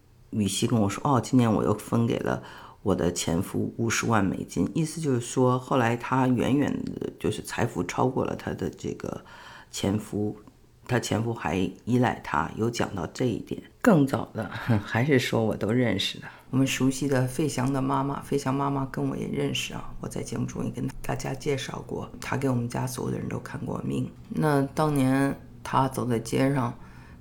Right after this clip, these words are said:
被耶鲁大学毕业的老公拍照片追求的事儿，大家都听说过吧？那后来不是到了费翔二十岁的时候就离婚了吗？之前当然这个男的有过一次婚姻，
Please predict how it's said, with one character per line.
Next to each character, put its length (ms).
被 500
耶 240
鲁 160
大 240
学 220
毕 300
业 160
的 160
老 280
公 520
拍 260
照 220
片 500
追 220
求 260
的 160
事 160
儿， 300
大 120
家 140
都 180
听 240
说 280
过 180
吧？ 260
那 140
后 200
来 180
不 140
是 240
到 200
了 120
费 160
翔 180
二 180
十 140
岁 220
的 100
时 140
候 180
就 160
离 220
婚 300
了 40
吗？ 300
之 140
前 420
当 120
然 160
这 160
个 140
男 260
的 60
有 160
过 160
一 80
次 220
婚 220
姻， 340